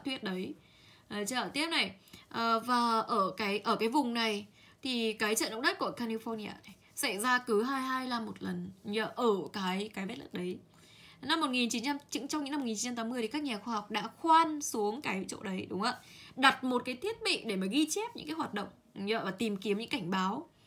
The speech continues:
Và khi mà trận, khi mà trận động đất xảy ra lại, đúng không ạ? Thì nó làm sao? Ờ, khi mà cái trận động đất đấy xảy ra lại thì làm sao đấy? Thì nó theo đúng cái lịch như vậy.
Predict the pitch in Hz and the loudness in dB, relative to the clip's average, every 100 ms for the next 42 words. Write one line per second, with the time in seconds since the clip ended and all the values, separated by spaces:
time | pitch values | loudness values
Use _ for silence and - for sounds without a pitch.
0 | - - - 262 226 - 370 330 240 - | -20 -20 -8 0 2 8 8 8 4 0
1 | 151 214 208 320 233 170 240 339 - 175 | -2 -8 2 2 4 0 0 4 4 2
2 | 202 208 208 - - 202 196 214 - 233 | 2 2 0 -4 -8 -2 0 -2 -2 -2
3 | 202 214 226 - 220 - - - - - | 0 0 0 -2 -2 -6 -16 -20 -20 -20
4 | - 208 202 - 359 359 294 226 202 208 | -6 -2 -2 6 6 6 4 0 -2 -4
5 | 202 320 226 202 165 311 - 202 185 208 | -2 -2 -4 -6 -2 -4 -2 2 2 2
6 | 233 302 - 233 - 202 202 - - 202 | -2 -4 -4 -4 -4 -4 -6 -10 -8 -6
7 | 180 190 208 196 196 - - - - - | -6 -6 -6 -6 -6 -12 -20 -20 -20 -8
8 | 214 196 196 208 254 - 285 247 208 202 | -4 -2 0 -2 -4 -6 -4 -2 -2 -2
9 | 285 240 - 202 202 | -4 -6 -4 -6 -6